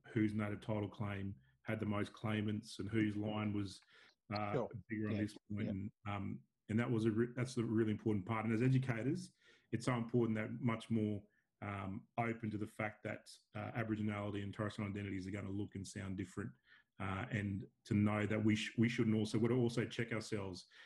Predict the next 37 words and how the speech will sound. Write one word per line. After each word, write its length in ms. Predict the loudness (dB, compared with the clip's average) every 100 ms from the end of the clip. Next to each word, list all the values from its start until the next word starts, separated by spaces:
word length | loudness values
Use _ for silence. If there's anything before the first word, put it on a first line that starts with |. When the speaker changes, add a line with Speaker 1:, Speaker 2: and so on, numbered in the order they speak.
| -12 -4
Speaker 1:
Uh, 160 | 0 4
and 80 |
that's 120 | 4 4
why 120 | 0
I 40 |
sent 220 | 0 -2 0
that, 200 | -4 -6 _ -6
that 160 | -4 0
lab 300 | 0 0 -2
kind 180 | 0 0
of 80 |
thinking, 300 | 0 0 0
that 140 | -2 2
Indigenous 320 | 2 2 2
Knowledge 200 | 2 0 -2
System 420 | 0 2 2 -2 -18 -20 _
lab 160 | 0 2
Speaker 2:
Yep. 100 | 4
Speaker 1:
link 220 | 2 2 2
to 60 |
you 140 | 4 4
all 220 | 2 2
earlier, 360 | 4 4 2 0
'cause 320 | 0 0 -4 -20 -20 _ -4
it's 140 | 4
another 300 | 4 4 2
way 200 | 2 2
of 100 | 0
looking 300 | -2 -2 -4
too, 220 | 2 2 2
that 220 | -2 -8 -6
we're, 140 | -2
we're 140 | 2 2
making 300 | 2 2 0
sure 160 | 2 0
as 140 | 0
systems, 520 | 0 2 2 0 -4